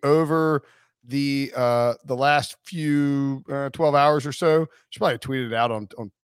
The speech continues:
Tuesday night when I, when I bet it personally. But the, uh, when we look at player props over at Caesars,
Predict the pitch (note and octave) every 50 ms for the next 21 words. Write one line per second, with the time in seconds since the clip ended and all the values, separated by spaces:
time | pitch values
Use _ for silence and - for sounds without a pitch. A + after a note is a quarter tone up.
0 | _ _ - - D3 C3+ A#2 B2+ A2+ A#2+ A#2 A#2 A2+ A#2+ A#2+ A#2+ A#2 A2+ A2+ -
1 | - B2+ B2+ B2+ A#2+ A2+ C3+ C3+ C#3 B2 G#2 - _ _ - - D#3 D3+ - -
2 | F#2 E2+ F2 F2+ - _ _ _ _ _ _ - F#3 F#3 F#3 D#3 - - _ _
3 | _ _ _ _ C#3 D3 D3 C#3+ C#3+ C#3 C3+ B2+ A#2+ A#2 A#2+ A#2 - _ _ _
4 | D#3 D3+ D3+ D#3+ D#3+ D3 - - - E3+ E3+ D#3+ - D3+ D3 C#3 B2+ - - -
5 | D3+ D#3+ E3+ E3+ E3+ F3+ E3+ - - D#3 D3+ D3 C#3+ - - - - - G#3+ A3
6 | A#3 A3 C#3 D#3+ D3 C3 C3 B2+ A#2+ -